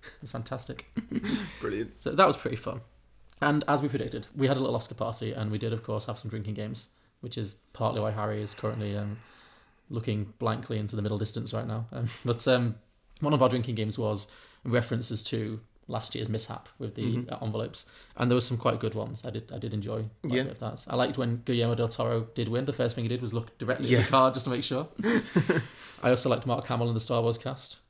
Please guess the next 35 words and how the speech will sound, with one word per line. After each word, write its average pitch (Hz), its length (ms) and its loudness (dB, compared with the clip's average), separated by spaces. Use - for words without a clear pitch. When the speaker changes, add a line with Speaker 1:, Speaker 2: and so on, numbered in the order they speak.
Speaker 1:
when, 113 180 0
uh, 113 80 4
he 208 60 6
Speaker 2:
Oh, 226 60 6
Speaker 1:
was 240 80 6
Speaker 2:
yeah, - 80 6
they 214 60 4
Speaker 1:
reading 233 140 4
Speaker 2:
were - 60 2
Speaker 1:
it. - 60 -2
Speaker 2:
good. 131 240 -6
Speaker 1:
So - 180 6
yeah, 196 140 12
you 139 120 6
had 131 260 4
Mark 131 260 6
Hamill 117 360 4
and 107 400 0
Oscar 117 300 0
Isaacs 110 400 2
and 107 160 0
Kelly 117 200 0
Marie 107 160 0
Tran 110 360 -4
and 123 120 0
B 147 100 4
B 202 80 2
eight 214 160 0
on 120 80 -4
stage, - 300 -6
which 107 140 -10
was - 60 -2
Speaker 2:
Mm-hmm. - 60 -2
Speaker 1:
pretty - 160 -2
fun. 120 200 -2